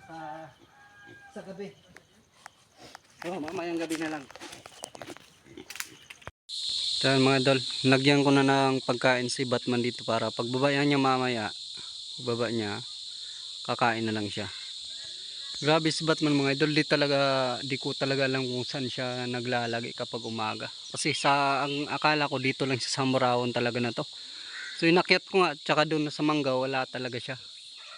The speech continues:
Siguro umaalis siya dito kapag umaga, pero bumabalik siya para kumain lang dito.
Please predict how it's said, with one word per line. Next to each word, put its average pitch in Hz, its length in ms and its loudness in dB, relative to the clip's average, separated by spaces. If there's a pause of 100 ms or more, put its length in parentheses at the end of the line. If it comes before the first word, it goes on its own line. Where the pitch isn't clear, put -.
(300)
Siguro 180 400 2
umaalis 165 560 2
siya 139 80 0
dito 135 240 -2
kapag 123 240 -8
umaga, 123 320 0
pero 147 160 0
bumabalik 147 560 2
siya - 160 -2
para 135 240 0
kumain 123 480 -2
lang 117 160 -2 (720)
dito. 123 240 -6